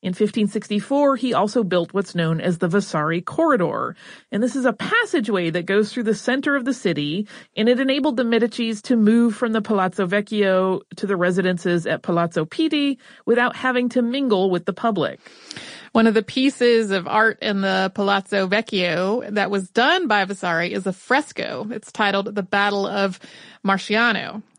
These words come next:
Speaker 2: This fresco is in what's known as the Hall of Five hundred, which got its name from the five hundred members of the Grand Council of Florence.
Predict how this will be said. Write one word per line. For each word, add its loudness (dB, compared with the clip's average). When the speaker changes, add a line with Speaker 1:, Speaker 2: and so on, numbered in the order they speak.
Speaker 2:
This 0
fresco 0
is 0
in 0
what's -2
known 0
as -2
the -2
Hall 0
of -4
Five -2
hundred, -2
which -6
got 2
its -8
name 0
from -6
the -2
five 0
hundred -2
members -2
of -6
the -2
Grand 0
Council -2
of -4
Florence. -2